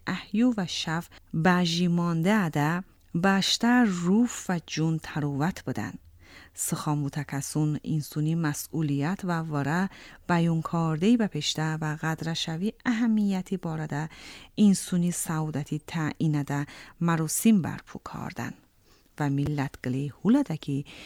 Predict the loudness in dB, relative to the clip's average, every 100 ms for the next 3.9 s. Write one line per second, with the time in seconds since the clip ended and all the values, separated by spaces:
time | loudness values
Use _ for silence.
0 | -20 -18 -2 2 4 4 4 2 6 8
1 | 8 6 2 0 -2 -2 -2 2 2 2
2 | 2 2 2 0 0 0 -4 -2 -2 -2
3 | -2 -2 -2 -4 -4 -4 -2 -4